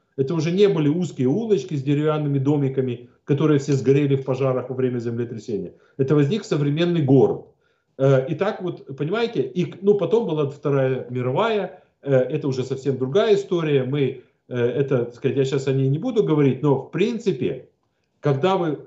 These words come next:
изучаете вот каждую страну отдельно, вы понимаете, что были найдены такие решения, которые,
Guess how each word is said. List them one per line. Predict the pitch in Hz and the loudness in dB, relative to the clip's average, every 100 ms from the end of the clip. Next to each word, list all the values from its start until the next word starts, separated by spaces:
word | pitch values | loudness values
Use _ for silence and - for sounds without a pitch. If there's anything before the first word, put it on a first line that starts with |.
| - | -10
изучаете | 135 143 139 180 170 147 | -8 -6 0 0 0 -2
вот | 139 135 | -2 0
каждую | 165 156 135 127 | 0 0 0 -6
страну | - 139 143 | -4 0 2
отдельно, | 127 120 190 202 | 2 2 0 0
вы | 147 | -2
понимаете, | 135 135 135 190 220 208 180 | 0 0 2 0 0 -2 -6
что | - 131 | -4 -2
были | 160 165 135 - _ _ | 2 2 0 -2 _ _
найдены | 107 151 180 170 143 | 2 4 2 2 0
такие | 135 131 160 143 | -2 -2 -2 0
решения, | 123 - 190 226 143 90 - _ _ _ | -2 -2 -2 0 -2 -4 -10 _ _ _
которые, | 139 143 180 165 147 - | 2 4 2 4 0 -2